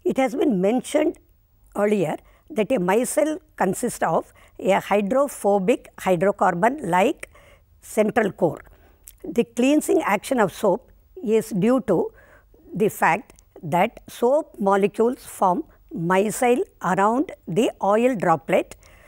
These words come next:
in such a way that hydrophobic part of the stearate ions is in the oil droplet and hydrophilic part projects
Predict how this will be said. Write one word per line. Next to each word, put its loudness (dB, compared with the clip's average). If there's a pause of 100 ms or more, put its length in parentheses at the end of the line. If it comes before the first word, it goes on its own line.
(180)
in 0
such 0
a 2
way 0 (320)
that -2
hydrophobic 0
part 0
of -2
the 0
stearate 0
ions -2 (220)
is 0 (180)
in 0
the 0 (560)
oil 2
droplet -2 (240)
and 0
hydrophilic 0
part 2 (220)
projects -2